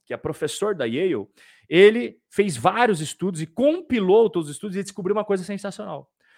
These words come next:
Noventa por cento dos retornos ao longo do tempo de toda a sua carteira, junta tudo que você tem aí no seu patrimônio, junta tudo que você tem, é como que você divide ela, entendeu? Então, se você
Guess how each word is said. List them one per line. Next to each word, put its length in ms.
Noventa 640
por 220
cento 540
dos 200
retornos 840
ao 160
longo 280
do 100
tempo 260
de 140
toda 220
a 20
sua 180
carteira, 520
junta 300
tudo 180
que 80
você 80
tem 180
aí 60
no 80
seu 120
patrimônio, 560
junta 280
tudo 180
que 60
você 80
tem, 300
é 80
como 360
que 80
você 220
divide 420
ela, 320
entendeu? 380
Então, 180
se 240
você 560